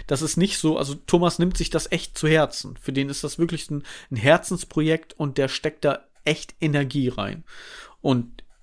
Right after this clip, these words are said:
ich finde, gerade solche Zahlen beweisen sowas auch, weil du musst auch erstmal die Muße haben, pro Folge da irgendwie zwölf, dreizehn Stunden dran zu sitzen. Ne, um das auch vernünftig fertig zu machen.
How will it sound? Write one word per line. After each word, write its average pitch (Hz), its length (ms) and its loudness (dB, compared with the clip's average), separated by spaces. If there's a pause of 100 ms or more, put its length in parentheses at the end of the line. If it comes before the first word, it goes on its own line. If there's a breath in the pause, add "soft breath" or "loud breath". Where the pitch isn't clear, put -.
(120)
ich - 180 0
finde, 151 220 4
gerade 139 320 2
solche 147 340 2
Zahlen 135 480 0
beweisen 123 480 4
sowas 104 320 -10
auch, - 260 -10
weil 101 160 -4
du 113 60 -6
musst 127 240 -6
auch 143 120 -2
erstmal 135 240 -4
die 123 120 -4
Muße 160 380 4
haben, 117 360 0
pro 156 260 4
Folge 147 540 4 (440 loud breath)
da 131 240 4
irgendwie 143 840 2
zwölf, 139 460 4
dreizehn 131 540 2
Stunden 135 460 -2
dran 151 280 2
zu - 220 -4
sitzen. 113 640 -8 (720 soft breath)
Ne, 113 200 -2
um 135 320 0
das 117 180 6
auch 120 200 4
vernünftig 127 560 0
fertig - 380 -2
zu - 120 -10
machen. 98 360 -10